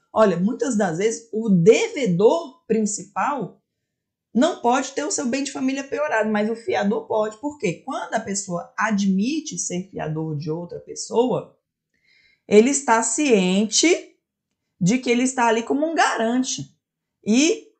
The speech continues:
o seu patrimônio responde pela, por aquela dívida, tá certo? E aí existe uma discussão muito grande na doutrina, na jurisprudência, a respeito da,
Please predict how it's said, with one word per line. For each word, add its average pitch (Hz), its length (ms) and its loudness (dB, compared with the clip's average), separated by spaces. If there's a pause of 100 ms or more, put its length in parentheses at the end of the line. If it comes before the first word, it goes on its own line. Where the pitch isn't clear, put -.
(180)
o 208 160 -4
seu 202 220 0
patrimônio 208 640 -2
responde 202 560 -4
pela, 226 200 -4
por - 280 -10
aquela 214 300 -8
dívida, 135 440 -8 (180)
tá 139 80 -20
certo? 233 400 -4 (420)
E 269 100 4
aí 262 340 2
existe 220 460 2
uma 214 120 2
discussão 175 640 -4
muito 165 240 -6
grande 190 600 -2 (260)
na 165 200 -2
doutrina, 185 640 -2
na 156 60 -4
jurisprudência, 185 800 -4 (360)
a 185 100 -2
respeito 208 600 0
da, 226 400 0